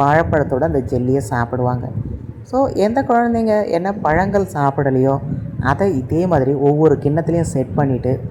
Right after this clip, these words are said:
நம்ம ரெடி பண்ணி வச்சிருக்க அந்த வாட்டர்மெலன் ஜெல்லி இதில் எடுத்து ஊத்தி மூடிட்டோன்னா, பத்தே நிமிஷத்துல தல தலன்னு பார்த்தீங்கன்னா ஃப்ரூட் ஜெல்லி ரெடி ஆயிடும். So,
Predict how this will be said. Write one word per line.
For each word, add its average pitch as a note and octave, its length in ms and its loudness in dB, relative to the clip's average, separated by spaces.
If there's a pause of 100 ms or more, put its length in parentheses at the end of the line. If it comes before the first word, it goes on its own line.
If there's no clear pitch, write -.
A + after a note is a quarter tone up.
(320)
நம்ம A#3+ 240 4
ரெடி A#3+ 220 4
பண்ணி C4 180 2
வச்சிருக்க D#3+ 380 -2 (200)
அந்த C#3+ 160 -2 (580)
வாட்டர்மெலன் F#3+ 600 0 (120)
ஜெல்லி C#3 240 0 (140)
இதில் D3 240 2
எடுத்து F3 240 2 (120)
ஊத்தி D#3+ 200 0 (120)
மூடிட்டோன்னா, C#3 560 0 (520)
பத்தே - 380 -2 (120)
நிமிஷத்துல C#3 440 -2 (260)
தல D3 280 2 (120)
தலன்னு D3 340 2
பார்த்தீங்கன்னா C3+ 420 0
ஃப்ரூட் C3+ 300 0
ஜெல்லி C3 200 0 (120)
ரெடி B2+ 180 0 (100)
ஆயிடும். B2 260 -4 (480)
So, C#4+ 80 -4